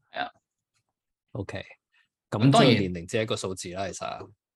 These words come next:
Speaker 1: 其實就唔係嘅。
Speaker 2: 都唔關年齡事嘅，呢啲有時年紀好大都可以好唔成熟嘅。
Speaker 1: 係嘅，
Speaker 2: 老實講就。
Speaker 1: 係嘅，係嘅。
Speaker 2: 係咯。
Speaker 1: 同埋如果統，但係統計上嚟講嘅話，就真係，噉你年紀大啲，諗法一定成熟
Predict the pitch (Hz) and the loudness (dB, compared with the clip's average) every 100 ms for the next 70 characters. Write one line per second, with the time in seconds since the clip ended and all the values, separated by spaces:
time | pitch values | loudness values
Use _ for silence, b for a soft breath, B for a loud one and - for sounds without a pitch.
0 | _ - 123 127 120 107 101 113 101 120 | _ -2 2 2 2 2 2 2 2 2
1 | 101 92 98 - 95 95 107 120 120 113 | 2 2 0 -2 -4 -4 -2 2 2 2
2 | 117 113 117 143 95 92 143 127 120 117 | 0 -2 0 0 0 -2 -2 0 0 0
3 | 98 123 120 110 107 95 - - - - | -2 -2 -2 -2 -4 -8 -18 -20 -16 -12
4 | 80 87 _ _ - - 107 104 - - | -12 -12 _ _ -6 -2 0 0 -2 -4
5 | 87 - 113 104 104 - 110 - 90 98 | -8 -6 -4 -2 -2 -2 -6 -4 -4 0
6 | 120 117 117 131 - - - 123 113 - | 4 4 4 0 -2 -10 0 2 2 0
7 | 117 180 123 117 107 101 101 92 - 110 | -2 0 0 0 -4 -8 -10 -10 -8 -4
8 | 117 117 98 101 110 101 131 131 120 101 | -2 -2 -2 -4 -4 -6 -4 -4 -2 -4
9 | 107 90 - 117 131 101 107 - - - | -8 -10 -2 0 0 -4 -4 -6 -6 -8
10 | 107 87 95 82 73 - - | -8 -8 -8 -8 -10 -16 -18